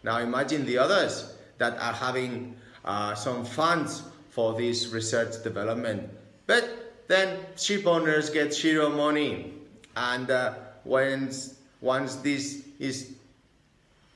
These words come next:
fight for the supply of goods really under loss, a lot of them, then we do not have priority for the vaccine for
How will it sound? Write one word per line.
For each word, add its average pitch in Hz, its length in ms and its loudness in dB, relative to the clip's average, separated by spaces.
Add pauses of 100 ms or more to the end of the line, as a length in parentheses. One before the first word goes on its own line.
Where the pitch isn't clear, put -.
(440)
fight 196 560 0 (300)
for 131 540 0
the 135 520 -2 (160)
supply 170 560 0
of 127 300 2
goods 131 600 0 (840)
really 180 640 4
under 127 320 2
loss, 131 560 0 (180)
a 104 60 -8
lot 123 320 0
of 165 120 2
them, 110 400 -2 (360)
then 113 420 -2 (240)
we 123 380 -6 (360)
do 127 140 -4
not 139 380 0
have 127 260 -2
priority 127 600 0
for 120 240 -2
the 113 100 -2
vaccine 123 800 -2
for 110 600 0